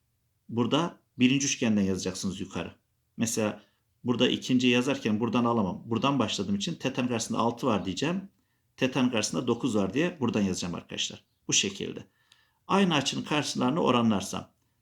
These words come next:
Şimdi sadeleştirelim. Üçe böldüm iki, üçe böldüm üç, üçe böldüm bir, üçe böldüm dört. İçler dışlar çarpımı yapalım. X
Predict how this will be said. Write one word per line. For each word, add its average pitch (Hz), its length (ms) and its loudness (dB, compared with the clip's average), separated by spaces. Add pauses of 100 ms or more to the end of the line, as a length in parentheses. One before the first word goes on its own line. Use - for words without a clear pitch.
(120)
Şimdi 135 280 -8
sadeleştirelim. 139 880 0 (300)
Üçe - 280 0
böldüm 101 320 0
iki, 135 480 -6
üçe 123 260 -2
böldüm 92 320 -4
üç, 139 400 -4 (280)
üçe 135 280 0
böldüm 92 340 0
bir, 139 200 -6 (160)
üçe 110 260 -2
böldüm 90 440 -4
dört. 139 260 2 (460)
İçler 143 360 2
dışlar 131 340 -2
çarpımı 101 300 -4
yapalım. 98 440 -2 (280)
X - 380 0